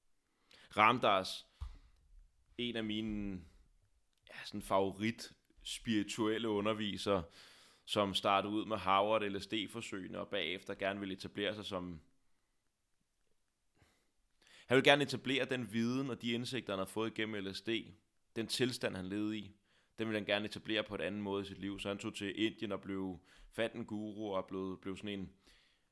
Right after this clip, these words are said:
meditations-, spirituel underviser, der tog en masse viden fra,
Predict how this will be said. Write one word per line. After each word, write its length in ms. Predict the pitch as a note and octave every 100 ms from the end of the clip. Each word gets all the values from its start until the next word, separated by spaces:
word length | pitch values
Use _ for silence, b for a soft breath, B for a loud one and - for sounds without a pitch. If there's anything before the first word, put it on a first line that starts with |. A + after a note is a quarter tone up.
| _ _
meditations-, 640 | A#2 A#2 A#2 D3 C3+ B2
spirituel 440 | - A#2 G#2+ A#2+ G#2+
underviser, 520 | G#2+ A2 G2+ F#2+ G2+ - _ _ _ _ -
der 80 | G2
tog 200 | - G2+
en 80 |
masse 280 | G2 G2 G#2
viden 280 | G#2 G#2 G#2+
fra, 420 | - G2 F#2 F2+